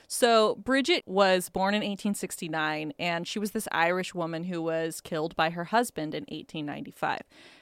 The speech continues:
Now, her death is very notable. Why do you think, Alyssa?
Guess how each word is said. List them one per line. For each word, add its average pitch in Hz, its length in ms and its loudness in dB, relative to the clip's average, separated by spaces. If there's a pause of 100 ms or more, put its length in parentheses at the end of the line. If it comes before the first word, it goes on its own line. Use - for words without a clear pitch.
(100)
Now, 175 520 4 (240)
her 214 120 0
death 233 480 4
is 185 160 0
very 190 240 2
notable. 175 540 0
Why 170 220 6
do 180 80 -6
you 170 80 -4
think, - 260 -10
Alyssa? 170 460 -6